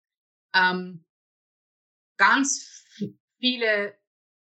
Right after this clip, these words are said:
Erledigungen, Verpflichtungen eingehen und automatisiert machen, weil's immer schon so war und dann in Stress sind und, und, und, ja, fast Zusammenbrechen und Überforderung. Und da gibt's ein Tool, wo ich sag, du musst lernen,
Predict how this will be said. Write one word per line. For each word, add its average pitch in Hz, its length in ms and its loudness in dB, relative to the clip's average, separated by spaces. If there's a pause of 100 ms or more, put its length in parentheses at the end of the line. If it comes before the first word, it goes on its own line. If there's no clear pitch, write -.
Erledigungen, 202 960 -2
Verpflichtungen 208 960 -6
eingehen 208 680 -4
und - 180 -10
automatisiert 185 960 -2
machen, - 380 -4
weil's 165 320 -2
immer 180 240 -2
schon 160 260 -8
so 151 260 -12
war 131 500 -2
und 165 160 -10
dann 156 120 0
in 156 80 -6
Stress - 540 -2
sind 180 360 -8
und, 180 180 -6
und, 147 220 -8
und, - 0 - (260)
ja, 208 200 4 (180)
fast 170 200 -2
Zusammenbrechen 165 800 -4
und 165 60 -6
Überforderung. 151 680 -8 (520)
Und 190 100 -12
da 208 60 2
gibt's 233 300 -2 (180)
ein 233 180 -4
Tool, 247 440 -8 (500)
wo 208 100 -2
ich 202 160 0
sag, 196 260 -6
du 202 80 -8
musst 202 340 -4
lernen, 175 640 -2